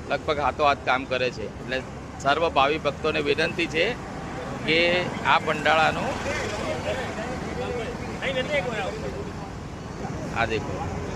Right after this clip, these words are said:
પાણીની નિઃશુલ્ક સેવા છે, જે ઓમ ઇન્ડસ્ટ્રી તરફથી આપવામાં આવે છે.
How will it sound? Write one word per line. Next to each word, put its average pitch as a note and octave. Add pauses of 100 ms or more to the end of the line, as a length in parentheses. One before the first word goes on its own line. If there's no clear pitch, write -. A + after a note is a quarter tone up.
(140)
પાણીની C#3+
નિઃશુલ્ક D3+
સેવા C3+
છે, G#2+ (760)
જે E3
ઓમ F3
ઇન્ડસ્ટ્રી E3+
તરફથી D#3+
આપવામાં C#3
આવે B2
છે. A2